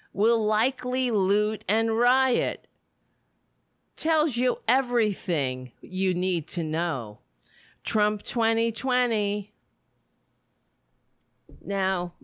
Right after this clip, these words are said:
uh, you see, see, see what I'm saying? They are, they don't need a wall. They need a fucking mirror, these people.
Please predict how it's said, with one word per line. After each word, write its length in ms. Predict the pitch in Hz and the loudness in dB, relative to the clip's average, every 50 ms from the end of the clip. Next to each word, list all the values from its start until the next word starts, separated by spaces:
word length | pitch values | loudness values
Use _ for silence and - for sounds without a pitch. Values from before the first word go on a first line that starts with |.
| - - - | -12 -6 -4
uh, 120 | - 165 | -2 -2
you 260 | 175 180 180 196 190 - | 0 -2 -4 -4 -6 -8
see, 380 | - - - 269 - 277 285 - - 262 247 | -8 -8 -6 -6 -6 -6 -8 -8 -10 -10 -10
see, 200 | - - - 262 | -10 -8 -10 -8
see 480 | - - 311 285 262 - - 285 269 | -6 -6 -8 -8 -8 -8 -6 -6 -4
what 80 | 277 277 | -4 -4
I'm 100 | 269 277 | -6 -8
saying? 380 | - 294 285 277 285 294 294 - _ _ _ _ _ _ _ _ - 226 - | -8 -6 -6 -6 -6 -8 -12 -14 _ _ _ _ _ _ _ _ -20 -16 -6
They 240 | - 214 233 254 254 | -2 0 2 2 4
are, 300 | 247 240 226 226 226 - _ _ _ _ _ _ _ _ - | 4 4 2 2 0 -4 _ _ _ _ _ _ _ _ -6
they 240 | 185 196 247 294 311 | 0 2 2 2 2
don't 220 | 370 392 415 381 | 2 0 0 0
need 200 | 339 330 311 254 | 0 0 2 2
a 60 | 233 | 2
wall. 680 | 208 202 202 240 277 294 269 196 156 160 170 175 - _ - | 2 2 2 2 2 2 2 2 2 0 -2 -6 -10 _ -8
They 260 | - 160 208 240 262 | -4 0 2 2 2
need 260 | 285 294 302 285 277 | 2 0 -2 -2 -2
a 80 | 254 240 | -2 -4
fucking 580 | - - 254 226 226 - - 208 208 208 208 214 | -4 -2 -4 -4 -4 -4 -6 -8 -6 -6 -6 -6
mirror, 500 | 226 233 240 240 208 160 120 87 - - _ _ _ _ _ _ - | -6 -6 -4 -4 -2 -4 -4 -6 -8 -14 _ _ _ _ _ _ -8
these 180 | 131 139 - | -8 -8 -8
people. 520 | - - 147 127 113 - - - - - | -6 -6 -4 -4 -6 -8 -10 -14 -14 -14